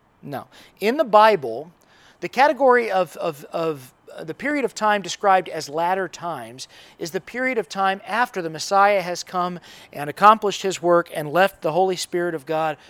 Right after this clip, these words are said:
on the earth. We, as Christians, we believe in what, in what we often phrase as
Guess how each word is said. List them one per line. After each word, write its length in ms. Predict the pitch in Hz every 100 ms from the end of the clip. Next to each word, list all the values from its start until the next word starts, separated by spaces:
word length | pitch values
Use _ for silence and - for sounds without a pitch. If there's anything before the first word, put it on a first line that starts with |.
| -
on 220 | 147 160
the 120 | 160 156
earth. 200 | 127 139
We, 300 | 240 294 -
as 140 | 185 -
Christians, 480 | 349 311 175 156 - - -
we 220 | 196 330
believe 340 | 226 196 202
in 100 | 185
what, 260 | 180 180 180 -
in 140 | 170
what 120 | 190
we 120 | 180 185
often 320 | 214 214 180
phrase 320 | 185 185 160
as 180 | 170